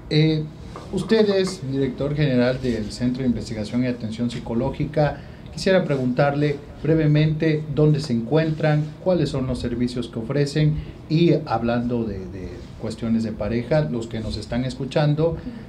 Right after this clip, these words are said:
para poder acercarse a sus servicios, dónde los ubican, teléfonos, doctor, si es tan amable de brindárnoslo.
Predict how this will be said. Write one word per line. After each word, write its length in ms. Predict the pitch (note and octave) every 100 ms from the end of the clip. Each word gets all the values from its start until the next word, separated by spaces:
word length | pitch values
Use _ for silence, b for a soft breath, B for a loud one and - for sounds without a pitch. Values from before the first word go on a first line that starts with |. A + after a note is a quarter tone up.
| -
para 260 | B2+ B2 B2
poder 280 | B2+ D3 D3+
acercarse 500 | D3 A#2+ - C3+ C#3+
a 60 |
sus 180 | - B2
servicios, 480 | A#2 A#2+ E3+ E3+ D3
dónde 240 | D3 D3+
los 240 | D3 B2 B2
ubican, 540 | C3 F3+ F3 E3 D#3 B B -
teléfonos, 520 | B2 B2+ D3+ D3+ C3 A#2
doctor, 320 | A2+ C#3+ D3
si 80 | C#3
es 80 | C3
tan 160 | C3
amable 420 | A#2+ B2 B2+ B2+
de 100 | A#2
brindárnoslo. 760 | A2 A2 A2 B2 D3+ D#3 D#3